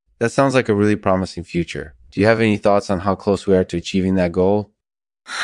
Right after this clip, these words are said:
Speaker 2: Well, I think it's still a pretty long way off, but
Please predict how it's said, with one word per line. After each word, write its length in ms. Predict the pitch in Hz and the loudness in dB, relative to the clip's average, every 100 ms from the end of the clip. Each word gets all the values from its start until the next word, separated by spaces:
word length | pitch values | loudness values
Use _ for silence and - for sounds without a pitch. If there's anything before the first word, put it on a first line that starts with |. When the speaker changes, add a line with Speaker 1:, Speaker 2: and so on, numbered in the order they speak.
| - - - - - - - | -6 -8 -10 -14 -20 -20 -4
Speaker 2:
Well, 560 | 254 233 226 233 233 - | 2 4 4 2 0 -2
I 120 | 262 | -4
think 240 | 262 359 | -4 -2
it's 240 | 403 381 - | 0 -2 -4
still 680 | - 285 277 269 254 233 - _ - | -6 -2 0 0 0 -2 -4 _ -10
a 100 | 220 | -10
pretty 480 | - 254 233 220 202 | -6 -2 0 2 2
long 360 | 196 196 190 | 2 0 0
way 220 | 190 185 - | -2 -4 -2
off, 320 | 190 180 _ | -2 -2 _
but 300 | 196 180 180 | -4 -2 -4